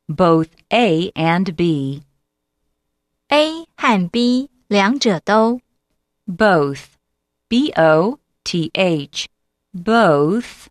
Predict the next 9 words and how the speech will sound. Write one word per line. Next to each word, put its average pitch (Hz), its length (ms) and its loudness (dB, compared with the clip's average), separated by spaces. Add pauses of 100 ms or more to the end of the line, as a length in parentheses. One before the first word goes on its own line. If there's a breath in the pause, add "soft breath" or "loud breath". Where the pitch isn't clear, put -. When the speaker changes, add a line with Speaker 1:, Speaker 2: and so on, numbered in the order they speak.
(720)
Speaker 1:
And。 160 600 -2 (480)
A 202 260 -2
N 156 460 -2 (280)
D。 160 520 -4 (400)
And。 151 880 -2 (580)
Both 151 440 -2 (160)
A 208 520 0
and 196 480 -2
B。 151 520 -4